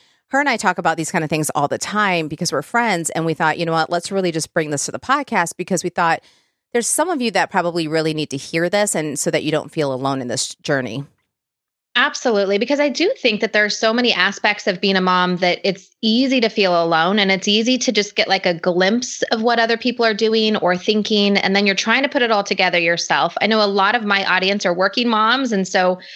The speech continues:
Speaker 2: they're trying to balance a lot of other things, and it tends to be really busy this time of year at work 'cause it's, like, fourth quarter stuff and trying to end the year strong in that way. But we also still wanna make it an amazing holiday. And both you and I, Amber, we've had quite the years <laughs>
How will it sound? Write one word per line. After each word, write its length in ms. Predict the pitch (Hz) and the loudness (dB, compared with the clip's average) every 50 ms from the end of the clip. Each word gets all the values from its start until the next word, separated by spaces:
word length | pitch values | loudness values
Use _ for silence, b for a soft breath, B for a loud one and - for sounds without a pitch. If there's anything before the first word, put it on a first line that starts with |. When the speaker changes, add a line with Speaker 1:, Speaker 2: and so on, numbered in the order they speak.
| B B | B B
Speaker 2:
they're 100 | - - | -6 -4
trying 200 | 262 - - 247 | -2 0 0 2
to 80 | 240 214 | 2 2
balance 320 | 208 196 214 220 220 190 | 2 2 2 0 0 0
a 60 | 180 175 | -2 -2
lot 340 | 180 180 190 196 214 233 | 0 2 2 2 2 2
of 80 | 240 226 | 2 2
other 240 | 214 208 220 220 220 | 2 2 0 0 0
things, 360 | - 214 202 214 254 269 240 | 0 0 2 2 2 0 0
and 80 | 233 240 | 0 -2
it 120 | 226 214 | -2 0
tends 200 | 254 285 330 311 | 0 0 0 0
to 60 | 302 | 0
be 120 | 277 294 262 | 0 -2 0
really 280 | 220 247 262 269 254 | 0 0 0 0 0
busy 300 | 208 190 202 202 220 233 | 0 0 0 2 2 2
this 180 | 196 196 285 - | 2 0 0 0
time 180 | - 196 196 | -2 -2 0
of 60 | 196 185 | 0 2
year 380 | 180 180 180 175 175 175 175 B B B B B - | 2 2 2 2 0 -2 -6 B B B B B -2
at 180 | 175 196 - - | -2 -2 0 0
work 320 | 254 392 427 - - - - - | 0 0 0 0 -4 -4 -10 -6
'cause 100 | - 208 | -4 -2
it's, 140 | 208 202 202 | -2 0 0
like, 160 | 196 180 - | -2 -2 -2
fourth 280 | - 170 170 180 - - | -4 -2 -2 -2 -2 -2
quarter 260 | - 254 240 233 226 | -2 0 0 0 -2
stuff 420 | 220 - - 196 190 185 180 - - | -2 -2 0 2 2 2 0 -2 -4
and 160 | 185 170 175 | -4 -2 -2
trying 180 | - 196 196 196 | 0 0 0 0
to 120 | - - | 2 0
end 140 | 202 202 202 | 0 0 2
the 40 | 185 | 2
year 140 | 180 180 | 2 0
strong 360 | 180 - - 202 190 180 175 - | 0 0 0 0 0 0 0 -2
in 200 | - 185 180 180 | -2 -2 0 2
that 260 | 190 202 226 233 214 | 2 2 0 0 0
way. 380 | 202 180 175 170 175 175 175 B B B B B B B B - | 0 2 2 2 0 -2 -4 B B B B B B B B -2
But 160 | - 254 220 254 | -2 0 2 2
we 100 | 269 247 | 2 2
also 320 | 233 262 277 - 311 302 | 2 0 0 0 -2 -2
still 240 | 262 - - 220 202 | -2 0 0 0 2
wanna 160 | 208 202 202 | 2 2 2
make 220 | 185 180 170 175 180 | 2 0 0 2 2
it 200 | 175 170 - - | 0 0 0 0
an 100 | - 196 | 0 0
amazing 400 | 190 185 180 175 175 165 170 170 | 2 2 2 0 0 0 -2 -2
holiday. 640 | 170 156 180 160 156 156 151 151 160 156 160 - - - | -2 0 0 2 2 2 2 2 2 0 0 -4 -4 -2
And 480 | 190 190 190 185 185 190 196 185 - - - _ - | 0 2 2 2 2 0 0 -2 -4 -6 -10 _ -12
both 400 | 190 - 233 240 302 339 - - | -4 -2 0 0 0 -2 -2 -2
you 140 | 254 277 277 | -2 0 2
and 100 | 254 247 | 2 2
I, 60 | 220 | 2
Amber, 220 | 190 - 190 190 190 | 0 0 0 0 0
we've 180 | 190 220 247 | 0 -2 0
had 220 | 311 320 240 190 - | 0 0 -2 -2 -2
quite 280 | - - 202 214 - - | -2 -2 -2 -2 -2 -6
the 80 | 196 | -4
years 480 | 180 165 170 170 190 226 285 320 262 | -2 0 0 2 2 2 2 0 -2
<laughs> 40 | - | -4